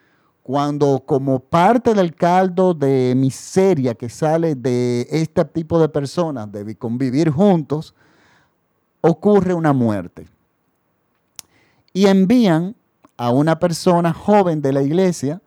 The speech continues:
a investigar qué fue lo que pasó. Y llega un joven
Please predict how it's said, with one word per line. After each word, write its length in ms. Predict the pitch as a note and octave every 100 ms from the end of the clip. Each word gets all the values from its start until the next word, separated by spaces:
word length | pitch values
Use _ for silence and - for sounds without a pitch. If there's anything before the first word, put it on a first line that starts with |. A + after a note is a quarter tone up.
| _ _ _ _
a 100 | E3
investigar 840 | E3 E3 D#3 D#3+ - D3 D#3+ F#3 F3+
qué 140 | D#3+
fue 180 | - C3
lo 100 | B2
que 120 | B2+
pasó. 420 | A2+ A2+ - - _ -
Y 160 | F3+
llega 320 | F3+ A#3 A#3
un 100 | A#3
joven 540 | E3+ F#3+ G3+ G#3 B3